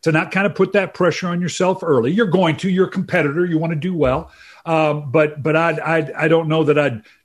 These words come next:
jump right into the, "Yeah, I'm gonna do what Patrick Mahomes did." And there's a guy that sat, you know, for those that say, "Well, look, he sat in behind,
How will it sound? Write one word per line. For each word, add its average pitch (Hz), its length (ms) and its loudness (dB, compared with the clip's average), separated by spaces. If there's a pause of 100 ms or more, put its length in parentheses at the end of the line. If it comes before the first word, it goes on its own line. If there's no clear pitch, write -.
jump 151 360 0
right 151 240 2
into 143 300 2
the, 135 100 4
"Yeah, 147 280 2
I'm 143 120 -2
gonna 139 180 -2
do 143 180 0
what 135 160 -2
Patrick 143 360 -4
Mahomes 143 420 -2
did." 113 300 0 (100)
And 165 160 2
there's 196 220 4
a 202 60 0
guy 180 180 2
that 214 180 0
sat, 175 400 0
you 160 80 0
know, 160 100 0
for 160 160 0
those 160 300 2
that 135 60 -12
say, 160 180 0
"Well, 156 140 2
look, 208 160 2
he 202 160 -4
sat 202 440 -2
in 165 160 -6
behind, 147 480 0